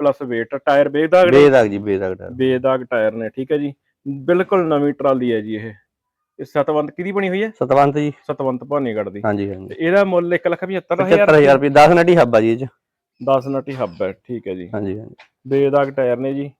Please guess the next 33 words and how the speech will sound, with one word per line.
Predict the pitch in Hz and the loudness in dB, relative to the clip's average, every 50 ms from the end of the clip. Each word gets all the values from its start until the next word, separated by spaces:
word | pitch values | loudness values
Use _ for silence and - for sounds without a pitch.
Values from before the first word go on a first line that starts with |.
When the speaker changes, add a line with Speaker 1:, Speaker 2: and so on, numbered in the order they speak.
| _ _ - | _ _ -2
Speaker 2:
ਰੀਜਨਲ | 113 113 123 139 160 170 175 | 0 0 2 4 4 4 4
ਸਤਵੰਤ, | - 170 139 143 147 147 143 | 4 2 2 2 2 2 4
ਦੋ | 139 147 151 143 | 4 4 4 6
ਫਾਰ | 170 160 156 | 6 6 6
ਡਾਲਾ | 147 131 117 120 120 | 6 6 6 6 4
ਜੀ | 120 127 135 | 2 2 2
ਇਹਦਾ। | 143 156 165 | 2 2 0
Speaker 1:
ਅੱਛਾ। | 160 - _ _ _ _ _ - 120 | -2 -6 _ _ _ _ _ 0 2
Speaker 2:
ਰੀਜਨਲ | 113 127 139 160 180 190 175 | 4 4 6 6 4 4 4
ਸਤਵੰਤ | 175 156 156 156 151 147 135 | 4 2 4 2 2 2 0
ਦੀ | 147 147 147 | -2 -2 -2
ਬਣੀ | 131 110 98 98 | -2 -2 -4 -4
ਹੋਈ | 98 95 | -6 -6
ਹੈ | 95 | -6
ਟਰਾਲੀ | 92 98 92 92 92 | -6 -6 -8 -10 -10
ਜੀ। | 90 90 | -14 -18
Speaker 1:
ਟਰਾਲਾ | 92 _ _ _ _ - 135 127 127 127 127 | -20 _ _ _ _ -4 -2 -2 0 -2 -2
ਵੀਰੇ | 123 131 131 | -2 -4 -4
ਦੇਖ | 123 123 120 117 | -4 -6 -6 -6
ਲਓ, | 123 123 | -8 -8
ਦੋ | 123 127 123 117 | -6 -6 -6 -4
ਫਾਰ | 113 131 127 | -4 -4 -6
ਟਰਾਲਾ | 120 - 127 117 110 107 | -6 -6 -6 -6 -6 -4
ਲਾਇਆ | 104 104 101 98 | -4 -4 -4 -4
ਹੋਇਆ, | 101 107 98 - - 123 | -4 -6 -8 -10 -10 -8
ਡਾ-, | 117 117 120 | -6 -6 -6
ਡਾਲਾ | 117 113 113 110 110 110 | -6 -6 -8 -8 -8 -6
ਲਾਇਆ | 107 104 101 | -6 -6 -6
ਹੋਇਆ | 101 104 101 | -6 -6 -8
ਇਹਨੂੰ, | 101 104 104 | -8 -8 -12
ਠੀਕ | - 123 127 143 | -18 -18 -14 -12
ਹੈ | 143 | -12
ਜੀ। | 143 | -12